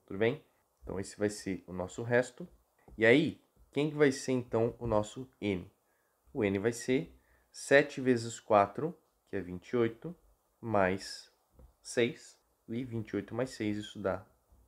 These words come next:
trinta e quatro, que é a resposta. Beleza, gente? Então, nada muito diferente,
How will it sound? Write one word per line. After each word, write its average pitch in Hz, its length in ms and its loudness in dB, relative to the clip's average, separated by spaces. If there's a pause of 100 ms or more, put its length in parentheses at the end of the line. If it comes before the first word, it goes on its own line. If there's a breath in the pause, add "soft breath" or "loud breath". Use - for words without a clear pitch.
(160)
trinta 95 280 -10
e 120 40 -4
quatro, 98 420 0 (640)
que 101 200 -4
é 92 220 -2
a 87 60 -14
resposta. - 560 -16 (260)
Beleza, 131 320 8
gente? - 260 -12 (300)
Então, 113 240 -4 (220)
nada 151 400 6
muito 123 320 0
diferente, 123 720 -2